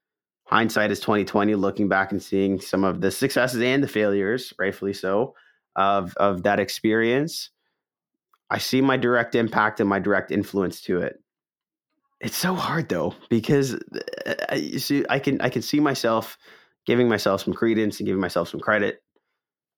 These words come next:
from this experience way back when, and imposter syndrome. But another reason why I'm even here speaking about imposter syndrome is <laughs> this happened last week, where my boss was trying to give me a compliment. She was trying to,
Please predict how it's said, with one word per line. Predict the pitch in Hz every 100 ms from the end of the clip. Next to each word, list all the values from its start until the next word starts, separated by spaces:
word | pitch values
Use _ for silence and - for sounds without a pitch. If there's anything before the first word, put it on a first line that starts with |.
| _ -
from | 92
this | 95 95
experience | - - 87 - -
way | 98
back | 92 92 -
when, | 87 90
and | 82
imposter | 85 90 92 - 82
syndrome. | - 90 92 90 117 135 _ _ _ _ _ _ -
But | 107
another | 104 123 127
reason | 120 110 104
why | 104
I'm | 101
even | 101 95 95
here | 101
speaking | - - 113 101
about | 95 92
imposter | 87 101 98 - 90
syndrome | 92 92 90 92
is | 92 - - - - _ _ -
<laughs> | - - - - -
this | - 160
happened | 147 147 143 139
last | 139 135
week, | 120 156 143 - - - - - -
where | - 110 113 113
my | 113 110
boss | 117 120 127
was | 120 120
trying | - 110
to |
give | 101 95
me | 87
a |
compliment. | - 127 131 127 127 120 -
She | 95
was | 95
trying | - 95 95
to, | 90 78